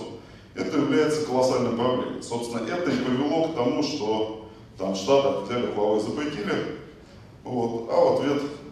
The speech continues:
э, запретили Cisco в Китае. То есть вот как это выглядит, на мой взгляд, если перевести это с технического языка назад на гуманитарный. А, то есть, вообще мне очень нравится, я даже читал,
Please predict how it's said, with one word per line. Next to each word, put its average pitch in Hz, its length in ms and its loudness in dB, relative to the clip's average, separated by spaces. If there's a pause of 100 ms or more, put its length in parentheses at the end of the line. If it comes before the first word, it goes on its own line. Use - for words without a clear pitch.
(140)
э, 98 260 -2 (500)
запретили 113 520 -6
Cisco 113 600 -6 (320)
в - 40 -20
Китае. - 280 -8
То - 160 -10
есть - 100 -14
вот 151 160 -4
как 139 120 -4
это 120 200 -6
выглядит, 104 420 -6
на 104 60 -4
мой 107 200 -2
взгляд, 131 360 -2
если 98 200 -6
перевести 107 480 -8
это 101 200 -6
с 101 60 -12
технического 117 500 -10
языка 101 300 -10 (400)
назад 107 320 -4
на 101 60 -4
гуманитарный. 110 680 -4 (840)
А, 98 200 0
то 123 80 0
есть, - 240 0 (340)
вообще 151 240 0
мне 190 160 2
очень 156 460 2
нравится, 147 480 2 (680)
я 120 120 -2
даже 135 340 2
читал, 101 1040 2